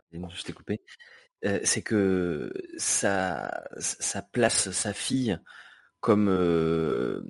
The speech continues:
ayant une motivation différente, c'est-à-dire que le, le Père Noël, euh, enfin, Chris Kingle, au lieu, euh, d'essayer de convaincre, euh, euh, la fille, euh, en lui donnant ce qu'elle veut,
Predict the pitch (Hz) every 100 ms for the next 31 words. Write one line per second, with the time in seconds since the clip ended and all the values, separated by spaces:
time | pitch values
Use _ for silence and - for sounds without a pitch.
0 | 50 - - 110 107 113 107 101 98 104
1 | - 107 101 - 101 113 123 - 92 107
2 | - 101 95 92 95 101 98 98 101 101
3 | - - _ _ _ - 90 90 87 85
4 | 82 85 82 85 80 76 - - - 101
5 | 98 101 87 95 98 101 95 _ _ _
6 | _ _ - 85 82 82 98 - 110 101
7 | 101 101 - 101 95 104 107 - 82 85
8 | _ 90 87 80 _ _ _ _ - 80
9 | 82 80 80 92 - 104 95 92 90 82
10 | 80 - 95 92 92 85 95 98 - 98
11 | 92 85 90